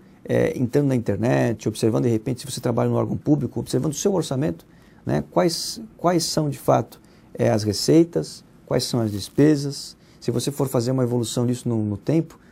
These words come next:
qual o comportamento da receita, qual o comportamento da despesa, e com isso você como, como administrador, como administradora,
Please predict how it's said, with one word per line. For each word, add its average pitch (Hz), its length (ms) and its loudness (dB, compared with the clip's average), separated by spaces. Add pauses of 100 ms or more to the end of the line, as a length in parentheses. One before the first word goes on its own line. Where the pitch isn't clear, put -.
qual 170 140 2
o 165 40 -10
comportamento 127 480 -2
da 117 40 -2
receita, 160 680 2 (220)
qual - 120 -4
o - 40 -4
comportamento 127 360 0
da 113 60 0
despesa, 156 640 2 (240)
e 147 80 -4
com 147 220 0
isso 170 320 0
você 123 260 0
como, 127 340 2
como 120 180 0
administrador, 113 840 0
como 120 140 -6
administradora, 113 680 0